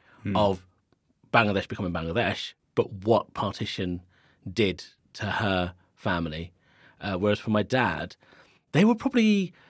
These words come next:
Speaker 2: less involved in the political movements. They were just, you know,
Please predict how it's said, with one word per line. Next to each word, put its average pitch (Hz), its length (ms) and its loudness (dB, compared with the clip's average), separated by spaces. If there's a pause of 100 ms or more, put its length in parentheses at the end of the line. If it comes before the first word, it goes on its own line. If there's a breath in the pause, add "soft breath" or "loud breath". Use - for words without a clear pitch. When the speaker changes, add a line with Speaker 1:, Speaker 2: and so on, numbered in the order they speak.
(400 soft breath)
Speaker 2:
less 143 360 8
involved 127 480 6
in 117 120 4
the 110 80 0
political 113 760 0 (100)
movements. 113 540 0
They 110 140 -2
were 110 80 0
just, - 340 -4
you 92 60 -6
know, 82 220 -6